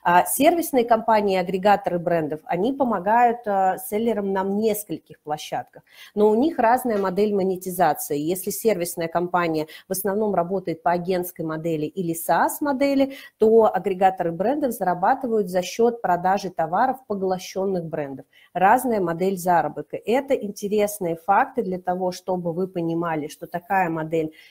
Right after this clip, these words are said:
такие агрегаторы брендов существуют и в России в том числе. А, с точки, с юридической точки зрения, а, законодательство не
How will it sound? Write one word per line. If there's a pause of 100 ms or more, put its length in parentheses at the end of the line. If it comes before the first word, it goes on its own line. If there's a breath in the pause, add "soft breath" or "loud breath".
такие
агрегаторы
брендов
существуют
и
в
России
в
том
числе. (280 loud breath)
А, (840)
с
точки,
с
юридической
точки
зрения,
а,
законодательство
не